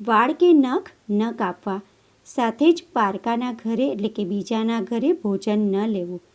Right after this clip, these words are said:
શાંત મન રહીને નિત્ય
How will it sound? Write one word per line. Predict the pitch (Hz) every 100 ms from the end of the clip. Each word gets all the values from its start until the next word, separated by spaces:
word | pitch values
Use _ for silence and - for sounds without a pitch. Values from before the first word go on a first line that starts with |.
| _ _ _ _
શાંત | - - 240 285 349
મન | 339 359 330 330
રહીને | 302 247 247 233 240 392 - _ _ _ 220
નિત્ય | 233 226 277